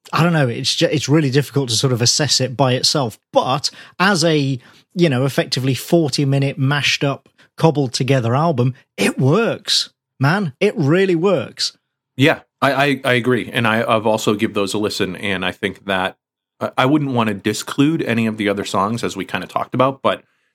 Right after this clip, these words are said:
Speaker 2: it totally works as a playlist.
Speaker 1: Yeah.
Speaker 2: Uh, Phil Toretto said, "Just finally getting to listen. Worth the wait, nearly three hours of Tio. Just wanted to comment on the Queensryche comparison as perhaps,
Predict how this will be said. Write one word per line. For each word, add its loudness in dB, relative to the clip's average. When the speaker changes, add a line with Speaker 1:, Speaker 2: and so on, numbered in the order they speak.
Speaker 2:
it 2
totally 0
works -4
as -4
a -8
playlist. -8
Speaker 1:
Yeah. 0
Speaker 2:
Uh, 2
Phil 2
Toretto 0
said, 0
"Just -2
finally 2
getting 0
to -6
listen. 0
Worth 0
the 0
wait, 2
nearly 0
three -2
hours 0
of -6
Tio. 0
Just -6
wanted 0
to -6
comment -2
on -4
the -6
Queensryche 0
comparison -4
as -6
perhaps, -4